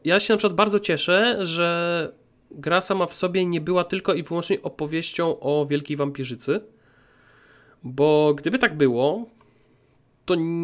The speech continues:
nie wiem, czy to byłoby tak interesujące. E,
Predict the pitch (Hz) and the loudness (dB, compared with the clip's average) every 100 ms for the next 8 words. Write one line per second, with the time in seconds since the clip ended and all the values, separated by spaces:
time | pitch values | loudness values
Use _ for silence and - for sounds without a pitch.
0 | 165 160 165 170 180 180 185 - - - | -2 -2 0 0 2 0 0 -4 -6 -4
1 | - 143 143 147 147 143 143 143 143 _ | 2 4 6 4 4 2 2 2 -2 _
2 | _ _ _ _ _ _ 131 135 139 135 | _ _ _ _ _ _ -2 2 2 2
3 | 139 - 139 147 139 135 131 - 123 107 | 0 -4 -4 -4 -2 0 0 -2 -4 -6
4 | 104 - _ _ _ _ _ _ _ _ | -12 -16 _ _ _ _ _ _ _ _
5 | _ _ - - - _ - | _ _ -20 -20 -20 _ -10